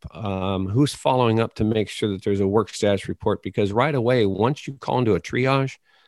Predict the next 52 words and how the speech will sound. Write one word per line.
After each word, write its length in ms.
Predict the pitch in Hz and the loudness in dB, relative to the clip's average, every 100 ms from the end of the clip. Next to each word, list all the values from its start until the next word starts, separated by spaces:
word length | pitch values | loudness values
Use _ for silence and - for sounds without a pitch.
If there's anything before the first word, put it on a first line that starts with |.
| _ | _
the 60 | 95 | 0
next 400 | 98 120 - - | 2 2 0 -2
thing 180 | 147 135 | 2 2
in 60 | |
your 120 | 127 113 | 2 2
mind 400 | 117 117 110 95 | 2 2 2 2
is, 240 | 95 90 | 0 0
is 220 | 95 90 | -2 -2
that, 80 | 90 | 0
okay, 380 | 104 - 95 90 | 0 0 -2 0
once 320 | 92 120 - | 0 -2 -2
we 120 | 123 | -2
get 140 | 127 123 | -2 -2
the 80 | |
diagnosis, 960 | 104 117 107 117 120 - - - 82 - _ - _ _ - | -2 0 2 0 0 -4 -10 -8 -8 -8 _ -20 _ _ -2
we 140 | 113 | 0
wanna 260 | 127 110 98 | 2 2 0
find 320 | - 104 98 | 0 0 2
out, 300 | 101 101 98 _ _ _ _ _ _ _ | 2 2 -2 _ _ _ _ _ _ _
are 140 | 101 | 0
they 140 | 123 143 | 2 4
being 240 | 131 127 | 6 4
referred? 560 | 110 98 135 117 101 98 | 2 -2 -2 0 -2 -2
And 140 | 107 | -4
if 100 | 107 | -4
they 140 | 101 98 | -2 2
are, 380 | 123 113 92 - _ _ _ | 4 4 2 -2 _ _ _
what, 420 | 95 110 120 - _ _ _ _ _ _ | 0 2 2 0 _ _ _ _ _ _
uh, 520 | 110 - _ _ 95 - | -12 -12 _ _ -6 -2
we 140 | 107 123 | 2 4
wanna 220 | 113 104 | 4 2
see 160 | - | 2
the 140 | 104 104 | 2 2
work 240 | 139 139 | 2 -2
status 380 | - 101 101 - | 0 2 2 -2
report 440 | 95 110 101 98 | -6 0 2 0
because 320 | 101 - 98 98 | -4 -2 -2 0
we're 320 | 110 127 101 | 0 2 4
already 280 | 110 107 101 | 4 4 2
looking 300 | 104 - 101 | 0 0 -2
at 140 | 95 | 0
our 140 | 95 | -2
return 400 | 92 90 - 117 | -2 -6 -2 0
to 80 | 90 | 0
work 260 | 92 113 - | 0 -2 -2
program. 400 | 98 85 85 - | -2 0 -4 -6
So 320 | - 101 92 | 0 2 2
when 380 | 98 98 107 104 | 0 0 2 2
the 140 | 104 | 2
injury's 320 | 135 143 117 | 2 2 -2
called 300 | - 117 104 | -2 0 2
in, 240 | 117 110 | 2 0